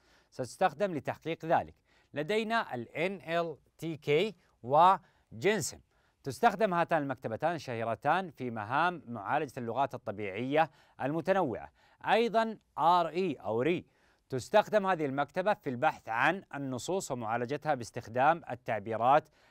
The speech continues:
النمطية. إذن سنقوم بعملية استدعاء للمكتبتين أو تحميل لهذه المكتبتين لدينا.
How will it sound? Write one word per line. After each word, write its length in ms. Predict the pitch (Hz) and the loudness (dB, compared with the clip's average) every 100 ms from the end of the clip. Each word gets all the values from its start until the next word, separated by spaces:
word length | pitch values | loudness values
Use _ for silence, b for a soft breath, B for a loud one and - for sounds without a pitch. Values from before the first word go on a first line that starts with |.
| b - | b -2
النمطية. 640 | 175 165 139 107 90 73 | 0 2 0 -4 -8 -18
إذن 480 | - 117 127 165 208 b b | -14 -6 2 4 2 b b
سنقوم 540 | - 143 143 - 175 151 | -6 -2 -2 -2 -2 -2
بعملية 580 | 127 110 120 147 208 - | -2 -2 -2 -2 -2 -4
استدعاء 840 | - 127 - 127 104 117 143 208 - b b | -8 -10 -6 -6 0 6 8 8 4 b b
للمكتبتين 1300 | 110 123 151 185 - - 123 127 113 117 101 127 160 | -6 -2 0 -2 -6 -6 -4 -4 -6 -8 -6 -4 -4
أو 140 | 120 | -4
تحميل 500 | 110 120 113 135 147 | -4 -6 -6 -4 -2
لهذه 580 | 120 107 123 113 117 143 147 b b b | -2 0 2 2 -2 -4 -6 b b b
المكتبتين 720 | 151 151 143 - 131 127 143 | -2 -2 -4 -4 -8 -4 -4
لدينا. 300 | 95 87 73 | -4 -10 -16